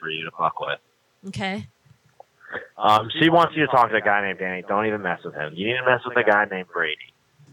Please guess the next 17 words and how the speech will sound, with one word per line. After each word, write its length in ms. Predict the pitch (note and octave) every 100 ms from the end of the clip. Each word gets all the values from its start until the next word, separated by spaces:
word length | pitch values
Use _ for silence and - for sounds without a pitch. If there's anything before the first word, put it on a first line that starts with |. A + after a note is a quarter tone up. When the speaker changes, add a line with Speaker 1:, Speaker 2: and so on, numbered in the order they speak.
| _ -
Speaker 2:
Okay. 280 | G3 - E3
Speaker 1:
Brady 420 | A2 A#2+ B2+ A#2+
is, 640 | G#2+ G#2+ G#2+ G#2+ G#2 F2+
um, 640 | F#2+ F#2 F#2 F2+ E2 D#2+ _ _ _ - _ _ _ -
he's 180 | - B2
just, 260 | D#3 E3 D#3+
like, 180 | E3 C3
very, 420 | G#2 B2+ C3 B2+
uh, 520 | A#2 A2+ A2 G#2 F#2+ F2 _ _ - -
he 60 |
gets 160 | B2+ D#3+
upset 460 | D#3 - D#3 D3 G2
very 260 | A#2+ A#2
easily 520 | G2 A#2+ F#2+ F2 D#2+ D2+
about 540 | E2+ G2+ G2 F#2+ F2
little 340 | G#2+ G#2+ A2 G2+
nothings. 600 | G2 G#2 - D2 C#2+ D2